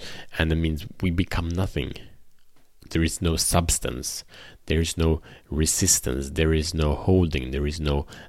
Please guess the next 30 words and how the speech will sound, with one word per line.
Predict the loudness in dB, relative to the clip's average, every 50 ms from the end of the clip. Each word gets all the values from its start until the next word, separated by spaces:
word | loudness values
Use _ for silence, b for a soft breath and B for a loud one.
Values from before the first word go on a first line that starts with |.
| -6
love. | -2 0 2 2 2 2 0
There | 0 0
is | 0 0 -2
no | -2 -2 -2
appreciation. | -2 -4 -6 -6 -4 -4 -4 0 2 2 2 4 2 2 0 0 -2 -4 B B B B B -6
There | -2 0 0 0 2 2
is | 0 0 0 0 0 0
actually | 0 2 0 0 -4 -2 -2 -2
no | -2 0 0 0 -2
trust. | -2 -2 -2 -2 -2 -2 -2
I've | 0 0 0 2 2
been | 4 4 4 2 0
there. | 0 0 0 0 0
I've | 0 0 0 0 0
been | 0 0 0 -2 B B B B B B B B -6 _
that | 0 0 0 0 -4 -10 -8 -4
nice | -2 0 0 -2 -2 -6 -8
guy. | -2 0 0 0 0 -2 -4 -6 B B B B B B B B -8
You | -8 -6
can't | -4 0 0 0 0 0 -2 -2
rely | 0 0 0 2 2 4 4 4 4 2 2 0
on | -2 -2 -4
him | -6 -6 -6 -6 -6 -6
fully, | 0 2 4 4 4 4
even | 4 4 4 2 2
though | 4 4 4 4 2 0 -4
he | -6 -6 -4
believes | 0 0 0 2 2 0 0 -2 -4 -4
he's | -4 -4 -4 -4
trustworthy. | -4 -6 -6 -6 -6 -6 -8 -6 -2 0 0 0 0 -2 -6 -8